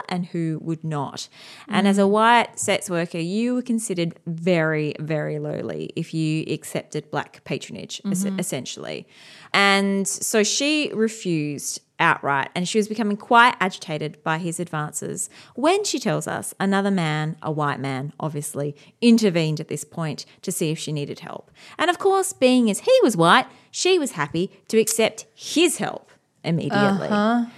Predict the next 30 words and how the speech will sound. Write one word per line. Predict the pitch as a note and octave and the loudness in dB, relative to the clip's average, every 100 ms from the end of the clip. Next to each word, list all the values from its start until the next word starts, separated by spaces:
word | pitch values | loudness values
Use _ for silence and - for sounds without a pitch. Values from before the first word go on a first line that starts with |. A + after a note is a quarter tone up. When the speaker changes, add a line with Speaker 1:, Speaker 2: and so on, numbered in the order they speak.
| - | -10
Speaker 2:
of | G3+ G3 | -6 -6
course. | - F#3 F3+ | -2 -2 0
Speaker 1:
Because | C#4 C#4+ | 0 2
this | C#4 C#4+ | 2 2
is | B3 | 0
the | A#3+ | -2
period | G#3+ D#3 D#3 | -2 -2 -2
of | |
history | - D3 - G#3 | -6 -8 -6 -2
that | G#3 G3+ G3 | -2 0 0
Speaker 2:
Mm-hmm. | D#3 G#3 | 2 2
Speaker 1:
we're | E3+ | -2
functioning, | - - - - - - _ | -2 -10 -8 -10 -10 -14 _
Speaker 2:
Yeah. | - G3+ G3+ F#3+ | -4 -2 -2 -2
Speaker 1:
obviously. | D#3 D#3 - - - - _ - | -4 -4 -6 -6 -8 -12 _ -8
So | - D4+ | 0 2
she | D4 E4+ | 2 0
happily | D#4+ D#4+ E4+ F4 | 2 4 4 2
went | D#4 B3+ | 2 0
with | G3+ G#3+ | -2 -4
him. | E3+ C3 | -2 0
Speaker 2:
Happily. | G3 G3 F#3+ F3 F3+ F3 F3 D#3+ | 0 0 0 0 2 0 -2 -4
Speaker 1:
Happily. | - A#3+ C4+ - F3+ D3+ F3+ - - | -6 0 0 2 4 4 2 -2 -4
Happily. | - C5 C5 B4+ B4 B4 A#4+ | 2 6 8 10 10 8 4
Well, | G4+ G4+ | 4 6
as | G4 D#4+ | 4 2
happily | D#4 C#4+ B3 | 2 2 0
as | |
she | - F#3 | 0 -4
could. | - - | -6 -8